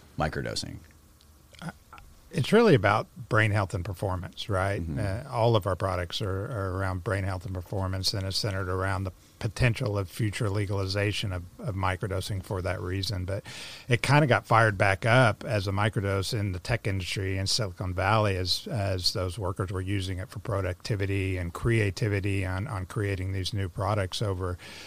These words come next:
Speaker 2: the course of the last fifteen years. Um, and so, and it spread out from there, and people were realizing it, like, "Hey, this, my brain fog, it's kinda going away. I'm thinking better. I'm reacting. I'm, I have better relationships with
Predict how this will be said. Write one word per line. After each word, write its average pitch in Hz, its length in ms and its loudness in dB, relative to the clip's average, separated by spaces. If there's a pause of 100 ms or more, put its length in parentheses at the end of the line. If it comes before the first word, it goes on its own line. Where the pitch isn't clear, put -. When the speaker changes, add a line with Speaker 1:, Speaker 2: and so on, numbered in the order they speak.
(220)
Speaker 2:
the - 80 0
course 92 320 -2
of 104 80 -4
the 90 80 -4
last 90 320 -2
fifteen 92 420 -6
years. 101 580 4 (520)
Um, 98 560 0
and 104 480 2
so, 107 400 4
and 123 200 6
it 107 160 4
spread 107 360 4
out 98 180 0
from 101 160 -2
there, 107 380 6
and 90 100 -2
people 101 300 -2
were 92 120 0
realizing 95 680 0
it, 95 160 -4 (100)
like, 92 240 -6
"Hey, 113 300 -2
this, - 480 2 (400)
my 92 140 -4
brain 104 320 4
fog, 92 340 -2
it's 98 140 0
kinda 92 260 -4
going 92 240 -4
away. 90 540 -4
I'm 92 240 -6 (160)
thinking 107 440 2
better. 92 540 0
I'm 92 540 -4
reacting. 101 640 0
I'm, 98 160 -2
I 110 80 -4
have 98 260 -4
better 101 220 4
relationships 101 840 0
with 101 220 -2